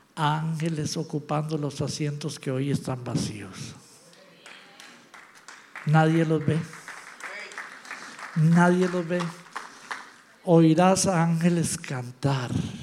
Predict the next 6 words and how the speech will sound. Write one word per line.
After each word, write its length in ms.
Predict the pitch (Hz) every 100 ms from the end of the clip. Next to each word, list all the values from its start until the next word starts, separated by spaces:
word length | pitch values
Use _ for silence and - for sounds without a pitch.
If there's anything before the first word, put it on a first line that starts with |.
| - - - _ _ _
Mm. 460 | 135 123 127 117 107 98 101 101 _ _ _ _ - - _ _ _ _ _ _ _ _ _ _ _ - - - - _ _ _ _ _ _ _ _ _ _ _ -
En 140 | 226
la 120 | 262 247
conversión, 960 | 262 254 233 - - 349 359 302 247 240
en 260 | 240 240
el 140 | 226